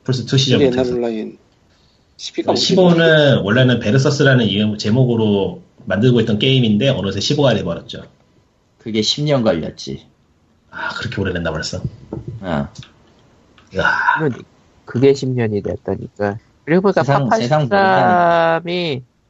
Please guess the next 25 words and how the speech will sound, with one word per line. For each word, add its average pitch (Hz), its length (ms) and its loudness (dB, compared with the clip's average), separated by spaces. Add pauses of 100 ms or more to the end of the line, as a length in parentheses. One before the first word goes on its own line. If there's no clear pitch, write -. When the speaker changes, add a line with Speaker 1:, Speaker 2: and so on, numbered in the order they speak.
Speaker 4:
망했다, 151 400 -4
망했다 139 460 -4
그래도 127 420 -2
플스 151 540 -8
쓰리 127 260 -10
<laughs> - 300 -10
진영이에요. 120 720 2 (720)
얼마 135 300 2
안 127 180 0
되는 127 280 -2
밀-, 107 300 -10
에, 113 160 -2 (300)
유일한 165 500 2
밀리언 123 340 2
타이틀 120 340 -6
아니에요? 170 340 -4 (800)
Speaker 1:
몰라요. 80 380 -4 (680)
알고 104 160 2
Speaker 3:
그러니까 110 140 2
Speaker 1:
싶지 120 160 2
Speaker 3:
내가 107 140 4
Speaker 1:
않고. 98 100 4
Speaker 3:
알고 101 120 0
싶지 - 260 -6
않고. 110 380 -8